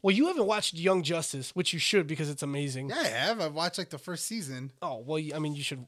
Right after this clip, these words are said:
Speaker 1: f-, further it 'cause it gets even better. Uh, uh, yeah, he d-, I know he does start as Speedy, but there's, like, other iterations. Yeah, uh,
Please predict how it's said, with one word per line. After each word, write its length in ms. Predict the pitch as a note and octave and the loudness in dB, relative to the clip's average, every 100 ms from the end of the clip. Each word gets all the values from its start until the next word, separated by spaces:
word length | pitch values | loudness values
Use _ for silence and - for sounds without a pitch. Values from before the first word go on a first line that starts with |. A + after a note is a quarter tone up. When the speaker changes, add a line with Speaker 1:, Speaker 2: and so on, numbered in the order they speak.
| _ _ _ - | _ _ _ -16
Speaker 1:
f-, 240 | - - _ | -16 -16 _
further 460 | - - F3 D3+ C3+ | -4 2 2 2 -4
it 100 | C3+ | -6
'cause 160 | D3 C#3 | -6 -6
it 260 | C#3 C#3+ | -8 -4
gets 220 | D#3 D#3 | -2 -2
even 160 | C#3+ C3+ | -4 -6
better. 320 | C#3 C3+ C3 - - - - | -6 -6 -8 -12 -20 -20 -12
Uh, 480 | C#3+ D3 C#3+ C#3+ C#3+ - D3+ | -6 -4 -4 -4 -6 -8 -4
uh, 40 | |
yeah, 200 | E3+ D3 | -2 -2
he 140 | B2+ | -4
d-, 120 | D#3 - | -6 2
I 80 | E3 | 4
know 140 | G3+ | 6
he 100 | F#3+ | 4
does 240 | F3 F3 E3+ | 4 4 4
start 320 | F#3 E3+ - C#3+ | 4 4 2 0
as 240 | D#3 E3 | 0 0
Speedy, 640 | - - E3+ E3+ E3+ D#3+ - - - | -2 -2 -2 -2 -2 -2 -8 -12 2
but 100 | A3+ | 4
there's, 120 | A3+ | 6
like, 140 | A3+ | 4
other 220 | F#3 G#3 G3+ | 4 4 4
iterations. 640 | G3 F#3 F#3 - F#3 E3 | 2 4 2 4 2 2
Yeah, 260 | E3+ E3 D3 | 0 0 -2
uh, 160 | D3+ | -6